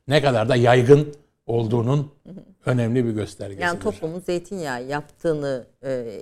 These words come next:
Speaker 1: Ha,
Speaker 2: bir,
Speaker 1: tabii.
Speaker 2: bir, bir meyveyi yani işleyerek, e, bir
Speaker 1: Bu hale
Speaker 2: ürün,
Speaker 1: getirdiğini
Speaker 2: ürün haline
Speaker 1: gösteriyor bize.
Speaker 2: getirdiğini
Speaker 1: İki bin altı yüz
Speaker 2: gösteriyor.
Speaker 1: senedir bu yapılıyordu orada. Onu, bunu gö-, ama şimdi Göbekli Tepe'de ve özellikle de, e, Göbekli Tepe civarındaki, e, buluntular, e,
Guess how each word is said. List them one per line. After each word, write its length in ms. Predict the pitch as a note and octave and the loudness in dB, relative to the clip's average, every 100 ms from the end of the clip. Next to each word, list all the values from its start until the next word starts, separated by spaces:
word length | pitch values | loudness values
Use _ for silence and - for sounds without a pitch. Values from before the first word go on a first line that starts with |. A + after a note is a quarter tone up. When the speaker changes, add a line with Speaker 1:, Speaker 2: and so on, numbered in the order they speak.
| - | 2
Speaker 1:
Ha, 120 | - | 4
Speaker 2:
bir, 60 | B3+ | 6
Speaker 1:
tabii. 160 | B3+ | 8
Speaker 2:
bir, 140 | G3+ G3+ | 6 10
bir 180 | B3 | 10
meyveyi 480 | G#3+ A3 F#3 D3+ D#3 | 10 6 4 4 2
yani 320 | E3 D3+ D3+ | 2 0 -2
işleyerek, 720 | D#3+ - F3+ E3 C3+ C3 - - | -6 -4 2 4 4 -2 -6 -12
e, 260 | - D3+ | -10 -4
bir 60 | D#3+ | 6
Speaker 1:
Bu 100 | D3+ | 8
hale 140 | B2 D#3 | 8 8
Speaker 2:
ürün, 60 | D3 | 8
Speaker 1:
getirdiğini 300 | - - F#3+ | 6 4 4
Speaker 2:
ürün 40 | |
haline 100 | F#3 | 4
Speaker 1:
gösteriyor 340 | E3 E3 F3+ F3+ | 2 2 4 4
bize. 100 | - | 4
Speaker 2:
getirdiğini 260 | - - - | 2 0 2
Speaker 1:
İki 140 | F#3 | 2
bin 60 | E3+ | 6
altı 140 | E3 | 6
yüz 80 | E3 | 6
Speaker 2:
gösteriyor. 320 | D#3+ C#3 C#3+ | 2 2 4
Speaker 1:
senedir 120 | A3+ | 6
bu 40 | B3 | 8
yapılıyordu 420 | G#3 G#3 F#3 B2+ | 6 8 6 6
orada. 180 | A2+ C3+ | 6 4
Onu, 340 | C#3 C3+ C#3 | 2 -2 -2
bunu 120 | C#3+ | -2
gö-, 200 | C#3+ A#2+ G2 - _ _ | 0 -2 -4 -14 _ _
ama 200 | F#3 G3+ | 2 2
şimdi 200 | - D3+ | 2 0
Göbekli 340 | B2+ D3+ E3+ E3+ | 0 0 -4 -6
Tepe'de 440 | C3+ A#2+ G#2 A#2 | -4 -4 -4 -2
ve 40 | A#2+ | 0
özellikle 760 | A#2+ A2+ C#3 D#3 D#3 C3+ B2+ | 0 2 0 -2 -2 -2 0
de, 100 | C#3 C3+ - _ _ _ _ _ | -2 -2 -6 _ _ _ _ _
e, 440 | C3+ B2 A#2+ A#2+ A#2 | -4 0 2 0 0
Göbekli 380 | A#2 A#2+ B2 C#3 | 0 0 -2 0
Tepe 340 | C#3+ C3 B2+ - A2+ | 0 2 0 -4 -14
civarındaki, 1080 | G2+ B2 B2+ B2 B2+ B2+ C3+ B2+ - C#3 A2+ - _ _ _ _ _ A2 | -4 0 2 2 0 0 2 0 2 0 0 -6 _ _ _ _ _ -12
e, 200 | A2 A2 | -4 0
buluntular, 680 | C3 C3 A#2 C3 C3 - - _ _ _ | 2 2 0 2 2 2 -12 _ _ _
e, 40 | _ | _